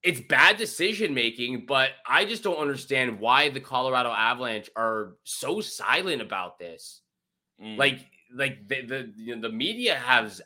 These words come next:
Speaker 1: asked Jared Bednar and the team about this situation. Is he
Speaker 2: Mm-hmm.
Speaker 1: away because of what happened in Seattle,
Speaker 2: Mm-hmm.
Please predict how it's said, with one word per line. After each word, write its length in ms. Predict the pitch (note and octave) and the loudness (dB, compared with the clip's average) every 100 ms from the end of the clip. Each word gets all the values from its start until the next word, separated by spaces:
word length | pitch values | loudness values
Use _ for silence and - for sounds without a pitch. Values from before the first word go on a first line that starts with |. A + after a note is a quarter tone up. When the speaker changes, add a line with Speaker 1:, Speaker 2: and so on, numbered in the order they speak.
| - | -2
Speaker 1:
asked 460 | A2+ D3+ C#3 - F#2+ | 6 6 6 -4 -6
Jared 360 | A#2 C3 A2 | -2 -2 -2
Bednar 580 | G2+ C3+ A2+ G#2 G2 F#2+ G#2 | -2 -2 -2 -4 -4 -6 -4
and 420 | A2+ A#2+ A#2 G#2+ _ _ _ _ _ - | -2 -2 -4 -10 _ _ _ _ _ -16
the 80 | - | -16
team 600 | - - G3+ C#3+ F2+ F2+ - | -14 -4 -2 -2 -4 -14 -10
about 520 | G#2 F#2+ A#2 C3+ - | -10 0 2 2 0
this 200 | B2 A#2+ | -12 -10
situation. 840 | C3 - A2+ F#2 D3+ D#3+ - F2+ - _ | -12 -10 -10 -4 -4 -4 -10 -14 -16 _
Is 240 | D3+ D3 G#2+ | -4 -4 -4
he 140 | C#3+ | -2
Speaker 2:
Mm-hmm. 140 | C#3 A#2 | -2 -2
Speaker 1:
away 260 | B2 C#3 | 0 0
because 400 | B2 A2+ - A#2 | 0 -10 -8 -8
of 140 | A2 F#2+ | -8 -8
what 180 | A#2 F#2+ | -8 -2
happened 400 | A2+ A#2+ A#2 A2 | -2 -2 -4 -8
in 140 | G#2+ | -10
Seattle, 680 | - A2+ A#2+ D#3+ C#3+ F2+ G#2 | -12 -6 0 2 0 -2 -10
Speaker 2:
Mm-hmm. 300 | G2 F#2+ | -12 -14